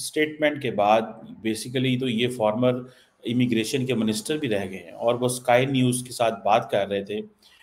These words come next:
कि वो कह रहे थे कि जो far right के जो लोग violence हो रहा है, अ, उनको ज़्यादा सख्त हुकूमत जो है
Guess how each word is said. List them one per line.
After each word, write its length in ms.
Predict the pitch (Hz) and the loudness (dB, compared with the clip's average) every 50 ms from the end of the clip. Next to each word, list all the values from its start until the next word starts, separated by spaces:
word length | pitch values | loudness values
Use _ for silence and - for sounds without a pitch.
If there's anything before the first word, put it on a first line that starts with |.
| _ _ _ - | _ _ _ -2
कि 460 | - 135 135 131 131 131 127 131 131 127 131 127 - - - - 107 | 2 4 4 6 6 6 4 4 2 0 -2 -6 -12 -18 -20 -12 -4
वो 160 | 113 135 151 156 | 0 2 2 2
कह 180 | 151 151 139 | 2 2 2
रहे 140 | 135 135 135 | 2 2 0
थे 120 | 135 170 | -2 -2
कि 140 | 170 175 190 | -2 -2 -2
जो 160 | 185 175 180 | 0 2 0
far 440 | - - - - 139 135 151 170 175 | 0 0 -4 0 2 4 4 4 4
right 340 | 170 160 143 139 135 135 - - - - - - | 2 2 2 2 0 -6 -10 -16 -20 -20 -12 -6
के 60 | 131 | -6
जो 320 | 123 117 113 107 107 117 123 | -4 -4 -4 -4 -2 -2 -2
लोग 440 | 117 113 117 117 117 113 - - 110 | 0 2 2 2 2 0 0 4 6
violence 440 | 110 107 113 127 139 143 143 - | 6 6 6 6 2 2 0 -2
हो 140 | 123 117 120 | 0 2 6
रहा 120 | 117 113 104 | 6 6 6
है, 140 | 101 104 - - - - - - - - - - _ _ - - | 6 4 0 -6 -12 -14 -16 -18 -20 -20 -20 -20 _ _ -2 2
अ, 600 | 117 120 120 120 117 117 120 120 117 113 - - - | 6 8 8 10 10 10 10 8 8 6 2 -4 -2
उनको 320 | 180 202 214 208 208 220 180 | 0 0 0 2 2 2 2
ज़्यादा 540 | - - - 117 139 143 147 143 - 190 | 2 -2 0 4 6 6 6 6 6 4
सख्त 720 | 190 190 - - - 208 208 - - _ - _ _ - | 4 4 0 -2 -2 -4 -4 -6 -14 _ -20 _ _ -8
हुकूमत 420 | 135 131 - 139 139 139 147 143 135 | -8 -6 -4 -4 -2 0 0 -2 -2
जो 180 | 127 127 120 | 0 0 2
है 380 | 110 110 113 120 131 131 127 | 4 6 8 6 6 4 0